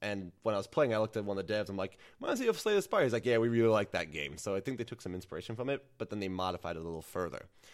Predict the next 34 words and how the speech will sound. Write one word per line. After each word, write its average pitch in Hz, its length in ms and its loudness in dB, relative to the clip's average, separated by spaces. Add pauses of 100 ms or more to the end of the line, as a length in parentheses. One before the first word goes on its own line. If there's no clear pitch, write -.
(360)
So 107 320 -4 (280)
in 160 140 0
The 170 60 4
Last 151 260 2
Hex, - 420 -6 (220)
you 110 100 -2
beat 135 240 -2
monsters, 110 640 0 (300)
you 101 100 -6
get 107 80 2
a, 98 120 0 (200)
you 170 160 -6 (200)
get - 260 -2
cards, - 480 -8 (560)
you 82 80 -8
know, 87 80 -4
to 87 100 -10
build 90 180 -2
up 90 80 -6
your 87 80 -8
deck. - 220 -10
Now, 98 300 -2
there, 98 260 -4 (260)
currently, 170 540 -4 (420)
there 117 140 0
are 117 140 2
three 110 260 -6
classes, 117 720 -8 (220)
and 98 80 -4
I 95 40 0
was 92 80 -6
able 95 120 -4
to 92 100 -10
play, 98 540 -2